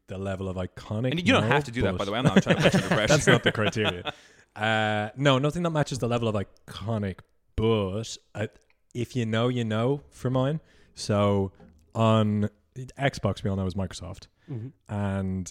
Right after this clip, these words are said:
Speaker 1: Microsoft also owned a very popular service back in the late two thousands,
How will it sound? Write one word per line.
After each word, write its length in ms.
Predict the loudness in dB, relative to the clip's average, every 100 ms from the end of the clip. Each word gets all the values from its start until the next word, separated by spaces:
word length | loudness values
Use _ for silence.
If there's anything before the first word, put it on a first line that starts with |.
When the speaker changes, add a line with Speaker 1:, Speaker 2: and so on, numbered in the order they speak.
| -8
Speaker 1:
Microsoft 580 | -2 -2 -2 -2 -2 -2
also 320 | -2 -2 -2 -2
owned 220 | -2 -2
a 20 |
very 200 | -2 -4
popular 760 | -6 -8 -4 -2 0 -2 -4 -10 _ _ _ _
service 720 | -8 0 0 2 0 -2 -8 -8
back 280 | -6 -6 -10 -6
in 360 | -2 -2 -4 -4
the 400 | -4 -4 -6 -8
late 440 | -8 -6 -6 -10 -10
two 260 | -4 -4
thousands, 580 | -4 -4 -4 -4 -6 -6